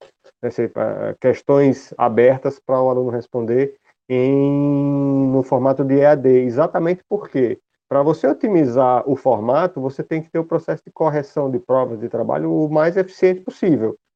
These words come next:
Senão você vai ter que ter por trás de toda aquela estrutura online, aquilo é só uma máscara. Atrás você tem uma carrada de gente dando suporte dentro do dia a dia, né? To-, praticamente todas as faculdades privadas,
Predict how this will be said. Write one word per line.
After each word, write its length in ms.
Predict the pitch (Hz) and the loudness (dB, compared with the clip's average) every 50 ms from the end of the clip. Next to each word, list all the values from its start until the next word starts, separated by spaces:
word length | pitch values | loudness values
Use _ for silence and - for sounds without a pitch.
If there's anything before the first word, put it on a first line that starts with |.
| _ _ _ _ _ | _ _ _ _ _
Senão 300 | 151 - - 143 147 170 | -18 -6 -2 0 0 0
você 120 | 170 - | 2 2
vai 120 | 185 185 180 | 2 2 4
ter 140 | 185 185 180 | 4 0 -2
que 80 | 185 | 2
ter 100 | - 175 | -2 -2
por 260 | 175 - 165 147 - - | 0 0 -6 -6 -6 -2
trás 280 | _ 139 131 131 123 | _ 2 2 2 2
de 80 | 127 123 | 0 -4
toda 200 | 127 - 170 180 | -4 0 0 0
aquela 240 | 170 - 156 147 147 | 0 0 0 -2 -2
estrutura 800 | 139 - _ - 143 135 135 - - 131 127 120 120 113 - - _ _ _ _ _ _ 135 | -4 -6 _ -4 -4 -4 -4 -2 -2 0 2 2 0 0 -4 -8 _ _ _ _ _ _ 0
online, 680 | 135 135 135 127 127 131 139 151 170 185 196 202 190 | 2 4 4 4 4 4 4 2 2 0 0 0 -2
aquilo 220 | 180 185 - 190 | -2 -2 0 -4
é 60 | 196 | -4
só 180 | 190 - - 170 | -2 -2 -2 -2
uma 120 | 180 208 | -2 -2
máscara. 480 | 262 254 202 160 127 - _ - 131 127 | -2 -2 -2 -4 -4 -6 _ -2 -2 -2
Atrás 360 | 120 - _ 120 120 123 123 | -2 -2 _ -4 -2 -2 -4
você 220 | 139 139 - - 151 | -6 -8 -10 -12 -10
tem 160 | _ 151 151 | _ -6 -4
uma 160 | 156 151 143 | -4 -4 -4
carrada 440 | - - 139 127 120 131 147 160 165 | -4 -2 -2 0 0 0 0 0 0
de 140 | 165 160 151 | -2 -2 -2
gente 340 | 135 135 143 147 151 - | -2 -2 -2 -2 -4 -6
dando 300 | 160 151 160 165 165 165 | -4 -4 -4 -2 -4 -6
suporte 640 | 165 165 - 175 _ - 131 135 139 135 - _ 185 185 _ _ _ _ _ _ _ | -6 -8 -10 -8 _ 0 2 2 2 0 -6 _ -20 -20 _ _ _ _ _ _ _
dentro 320 | 123 135 143 139 143 147 | 0 0 0 0 -2 -4
do 120 | 143 147 151 | -4 -4 -4
dia 200 | 147 170 190 196 | -4 -2 -2 -2
a 40 | |
dia, 360 | 175 156 127 113 113 104 104 _ _ _ | -2 -2 -4 -4 -4 -6 -6 _ _ _
né? 140 | 113 117 120 _ _ - - - - 139 _ _ _ _ | -12 -12 -12 _ _ -20 -20 -20 -20 -20 _ _ _ _
To-, 160 | - 208 - | 0 0 0
praticamente 480 | - - - 220 208 - 220 240 233 233 | 2 -2 -4 -2 -2 0 0 0 0 2
todas 200 | - 233 - 311 | 2 2 2 2
as 120 | 311 - | 0 -2
faculdades 800 | - 208 196 - - 165 131 113 120 127 135 160 170 143 131 - | -2 -4 -2 2 2 0 2 2 2 2 2 0 0 -2 -6 -10
privadas, 840 | _ _ 139 135 131 92 98 107 110 131 151 170 156 117 107 - _ | _ _ -2 -2 0 0 -2 -2 -2 0 -2 -2 -4 -6 -8 -8 _